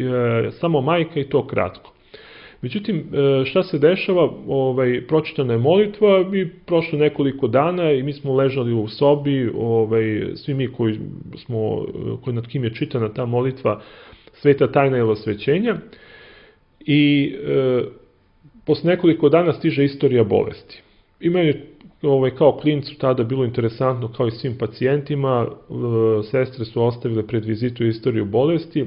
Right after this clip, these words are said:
i ja sam krenuo da listam tu istoriju bolesti bez obzira što ništa nisam razumeo.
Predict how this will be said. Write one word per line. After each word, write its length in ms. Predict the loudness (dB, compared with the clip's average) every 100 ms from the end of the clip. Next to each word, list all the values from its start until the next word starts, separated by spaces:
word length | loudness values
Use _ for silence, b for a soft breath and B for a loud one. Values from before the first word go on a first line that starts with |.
| -6
i 80 | -2
ja 140 | -2
sam 200 | -2 -4
krenuo 260 | 0 0 2
da 120 | 0
listam 360 | 0 -2 -6 -4
tu 140 | -4
istoriju 340 | -4 -4 -4
bolesti 440 | 0 4 4 2 -2
bez 260 | -2 2
obzira 380 | 0 0 -2 -4
što 240 | -6 -6 -6
ništa 300 | -6 -6 -6
nisam 360 | -6 -6 -8
razumeo. 560 | -8 -4 -2 0 -2